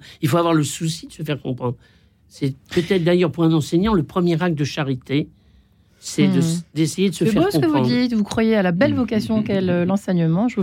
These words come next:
Speaker 1: Ah, mais moi,
Speaker 2: félicite.
Speaker 1: je
Speaker 2: Ça fait
Speaker 1: crois à la,
Speaker 2: plaisir d'entendre
Speaker 1: à la vocation
Speaker 2: parfois,
Speaker 1: de l'enseignement.
Speaker 2: ouais.
Speaker 1: Et s'il y a des
Speaker 2: Aujourd'hui,
Speaker 1: problèmes
Speaker 2: ça
Speaker 1: dans
Speaker 2: fait
Speaker 1: l'enseignement,
Speaker 2: plaisir.
Speaker 1: c'est parce que beaucoup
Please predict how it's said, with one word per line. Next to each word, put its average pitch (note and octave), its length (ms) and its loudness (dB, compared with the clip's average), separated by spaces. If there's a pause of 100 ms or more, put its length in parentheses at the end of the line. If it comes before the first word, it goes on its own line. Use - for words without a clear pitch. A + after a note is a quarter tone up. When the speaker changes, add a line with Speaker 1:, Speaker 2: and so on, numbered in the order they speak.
Speaker 1:
Ah, G#3+ 60 4
mais F3+ 100 6
moi, G3+ 140 2
Speaker 2:
félicite. F#3+ 160 2
Speaker 1:
je F3 40 2
Speaker 2:
Ça F3+ 80 -4
fait G#3 80 -2
Speaker 1:
crois A3 120 4
à - 20 4
la, - 80 4
Speaker 2:
plaisir C#4 140 2
d'entendre A3+ 220 2
Speaker 1:
à D#3+ 60 4
la E3+ 60 4
vocation F3+ 280 0
Speaker 2:
parfois, G3+ 260 2
Speaker 1:
de F3+ 40 4
l'enseignement. D#3+ 560 2 (160)
Speaker 2:
ouais. E3+ 240 0 (120)
Speaker 1:
Et - 80 -4
s'il - 160 0
y D#3 40 4
a - 40 4
des E3+ 80 6
Speaker 2:
Aujourd'hui, F3+ 80 2
Speaker 1:
problèmes E3+ 180 4
Speaker 2:
ça E3 60 6
Speaker 1:
dans D3+ 80 4
Speaker 2:
fait B2 80 0
Speaker 1:
l'enseignement, D#3+ 160 2
Speaker 2:
plaisir. A#3+ 100 0
Speaker 1:
c'est F#3+ 60 -10
parce E3 140 -2
que E3+ 80 -2
beaucoup D#3+ 440 2